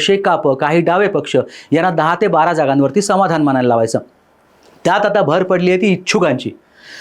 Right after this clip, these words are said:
"अमुक जागा आमच्या पक्षाला सोडा" अशा मागण्या आता मवियाच्या पक्षाच्या नेत्यांकडून करण्यात येत आहेत. अगदी ताजं उदाहरण द्यायचं झालं तर ते माढ्याचं घेऊ. माढ्याच्या नगराध्यक्षा मिनल साठे यांनी माढ्याची जागा काँग्रेसला सोडा असं सांगून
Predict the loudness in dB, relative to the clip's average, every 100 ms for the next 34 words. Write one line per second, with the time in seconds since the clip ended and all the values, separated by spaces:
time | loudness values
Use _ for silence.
0 | -2 2 2 2 2 2 2 2 0 0
1 | -2 -2 -2 -2 0 0 0 0 -2 0
2 | 0 0 -2 -2 -2 0 2 0 0 -4
3 | -4 -2 0 0 0 0 -2 0 0 0
4 | 0 0 0 0 -2 -4 _ _ -4 0
5 | 0 2 2 2 2 0 0 -2 0 0
6 | 0 0 -4 -8 -4 -2 0 0 0 -2
7 | 0 0 -2 -6 _ _ -20 -6 -2 0
8 | 0 0 0 0 0 0 -2 0 2 2
9 | 2 0 -2 -2 -2 0 0 0 0 0
10 | 0 2 2 0 0 0 2 2 0 0
11 | 0 0 -2 -4 -2 0